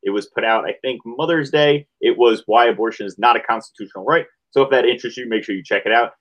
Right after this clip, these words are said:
Gabe and I will be talking about constitutional issues related to red flag laws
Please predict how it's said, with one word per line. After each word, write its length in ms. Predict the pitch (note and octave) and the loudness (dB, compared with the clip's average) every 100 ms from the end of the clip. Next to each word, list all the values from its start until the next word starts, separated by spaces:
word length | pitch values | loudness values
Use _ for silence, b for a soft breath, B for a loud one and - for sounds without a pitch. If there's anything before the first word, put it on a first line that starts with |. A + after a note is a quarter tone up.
| _ - | _ 0
Gabe 160 | A#2 | 2
and 80 | A2+ | 4
I 120 | A2 | 2
will 120 | A2 | 2
be 100 | G2+ | -2
talking 300 | G2+ A2+ A2+ | -4 -2 -2
about 180 | G2+ F#2+ | -4 -4
constitutional 760 | - A2 - - A#2 A2+ G#2+ G#2 | -2 -4 -4 -10 -10 -10 -8 -4
issues 340 | G#2 A2 G2+ _ _ | -4 -6 -12 _ _
related 440 | A2 A2+ A2 A2 - | -2 2 2 0 -6
to 100 | G#2+ | -10
red 260 | F#2 G2 F#2 - | -2 0 -2 -2
flag 260 | F#2+ F#2 | -2 -2
laws 440 | F#2 F#2 F#2 F2+ | 0 0 0 -4